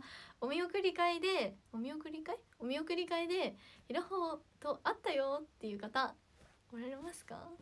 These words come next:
うん。あ、「二日目行きました。ありがとうございます。」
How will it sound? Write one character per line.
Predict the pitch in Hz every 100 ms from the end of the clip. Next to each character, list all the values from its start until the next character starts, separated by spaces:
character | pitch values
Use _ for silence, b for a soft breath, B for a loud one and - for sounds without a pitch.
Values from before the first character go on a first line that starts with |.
| - - - - - - - - _
う | 285
ん。 | 294 240 208 202 _ - - _ _ - _ -
あ、 | 254 -
「二 | - -
日 | 320
目 | 302
行 | 262
き |
ま | 285 269
し | -
た。 | - - -
あ |
り | 247
が | 330
と | 294
う | 220
ご | 226
ざ | 285
い | 294
ま |
す。」 | 294